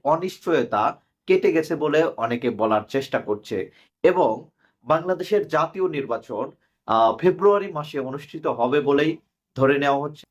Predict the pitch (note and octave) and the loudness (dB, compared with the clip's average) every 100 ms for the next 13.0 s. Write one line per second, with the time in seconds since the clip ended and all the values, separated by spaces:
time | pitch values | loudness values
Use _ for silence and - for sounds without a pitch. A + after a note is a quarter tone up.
0 | - D3 E3+ F3 F3 F#3+ D#3+ E3 F#3+ F#3 | 0 2 2 0 2 2 0 -4 -2 -2
1 | F3 B2 A#2 E3 C3+ C3+ D3 B2 - C3+ | -2 -4 -4 -2 2 4 4 0 -4 0
2 | D#3+ E3+ C#3+ D3 D3+ E3+ F3+ B2+ B2 A2 | 0 0 0 -2 -2 -4 -4 -2 -4 -4
3 | G#2+ G2 - C3+ C#3+ C#3+ D3 C#3+ C3+ C#3 | -8 -10 -6 -2 -2 0 -2 -2 -4 -2
4 | B2 A#2+ G#2+ D#3+ - _ _ - C#3 C3+ | 0 -2 -2 -4 -8 _ _ -4 -4 -4
5 | C#3 D3 A#2 A#2+ D3+ - D#3 D3 C#3+ C#3 | -6 -4 -4 -4 -6 -6 -6 -4 -2 -2
6 | B2 C3 F3+ C#3+ C3 - G2+ G#2+ C#3+ - | 0 2 2 4 -2 -4 -6 -2 -4 -4
7 | _ _ _ G2 G#2 G2+ A2 G#2 G2+ G2+ | _ _ _ 0 2 2 0 -2 -2 -10
8 | - - G2+ _ _ - _ _ _ _ | -12 -14 -14 _ _ -20 _ _ _ _
9 | _ - G3+ G#3 D#3 C3+ D3 G3 E3 F3+ | _ 0 2 4 2 0 0 0 2 2
10 | G#3 G#3+ G#3+ D3+ A#2+ C#3+ D3 D#3+ F#3 F3+ | 2 0 0 2 2 2 2 2 2 2
11 | F3+ F3+ F3+ - B2+ B2+ B2+ B2 B2 C#3 | 2 4 4 2 2 4 4 4 2 2
12 | C#3+ C#3 - B2+ - F3 D3+ - A2+ B2+ | 0 -4 -4 -6 0 0 0 -4 -6 -6